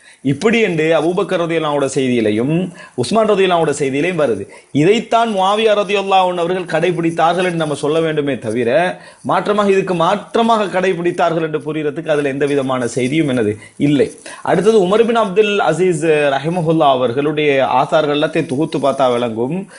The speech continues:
அவர் எந்த அளவுக்கு இருந்தார் என்று சொன்னால், அதாவது, பிசினஸ்ல இன்வெஸ்ட் பண்ணின பணம் இருக்குது, இந்த பணத்துக்கு மாதா மாதம் கிடைக்கக்கூடிய வருமானத்தில் கூட நீங்க ஜகாத் எடுக்க வேண்டாம் என்று சொல்லி தனது முலாத்துகளுக்கெல்லாம்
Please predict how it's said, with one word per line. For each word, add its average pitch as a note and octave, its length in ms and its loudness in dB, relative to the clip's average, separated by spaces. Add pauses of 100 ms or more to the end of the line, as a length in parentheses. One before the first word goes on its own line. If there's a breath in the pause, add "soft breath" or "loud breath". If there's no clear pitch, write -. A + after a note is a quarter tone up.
(140 loud breath)
அவர் C3+ 140 2
எந்த D#3 220 4
அளவுக்கு G3 300 2
இருந்தார் D#3+ 280 0
என்று D3 140 -2
சொன்னால், C3+ 560 -6 (400 loud breath)
அதாவது, E3 420 2
பிசினஸ்ல E3+ 560 -4
இன்வெஸ்ட் F3 540 -2
பண்ணின E3+ 340 0
பணம் D#3 320 0
இருக்குது, B2+ 300 0
இந்த D3 180 -2
பணத்துக்கு E3+ 540 -2
மாதா F#3 400 2
மாதம் G3 360 2
கிடைக்கக்கூடிய E3+ 640 0
வருமானத்தில் D#3+ 680 0
கூட G3 240 0
நீங்க F3 220 0
ஜகாத் D3 360 0
எடுக்க E3 340 0
வேண்டாம் E3 460 0
என்று D3+ 140 -4
சொல்லி F3 300 -2
தனது D3+ 300 -2
முலாத்துகளுக்கெல்லாம் D#3 920 0